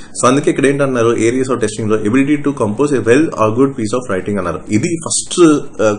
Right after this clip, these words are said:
క్లియర్ కట్‌గా ఇన్‌స్ట్రక్షన్ ఇచ్చింది మీకు ఏపీపీఎస్సీ. కాబట్టి దీన్ని బీట్ అవుట్ చేయడానికి మీ దగ్గర ఏం ఉండాలి, ఈ three solid examples with balanced arguments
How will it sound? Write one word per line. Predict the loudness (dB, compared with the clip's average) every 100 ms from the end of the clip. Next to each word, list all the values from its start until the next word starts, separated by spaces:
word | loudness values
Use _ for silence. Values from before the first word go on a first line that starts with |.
| 0
క్లియర్ | 4 6 6
కట్‌గా | 2 2 2 0 -12 -14 -4
ఇన్‌స్ట్రక్షన్ | -2 0 0 -2
ఇచ్చింది | -4 -4 -4
మీకు | -4 -2
ఏపీపీఎస్సీ. | -4 -4 -4 -4 -6 -10 -12 -16 -14 -4 4
కాబట్టి | 6 6 2
దీన్ని | 0 2 4 4 2
బీట్ | 2 4
అవుట్ | 4 6
చేయడానికి | 2 2 -2 -4 -6 -6 -14 -16 -20 -8 2
మీ | 6
దగ్గర | 8
ఏం | 8 6
ఉండాలి, | 4 2 0 -2 -6
ఈ |
three | -2 0 2 2
solid | 2 2
examples | 0 -2 -2 -2
with | -2
balanced | 0 0 0 -2
arguments | -2 -4 -8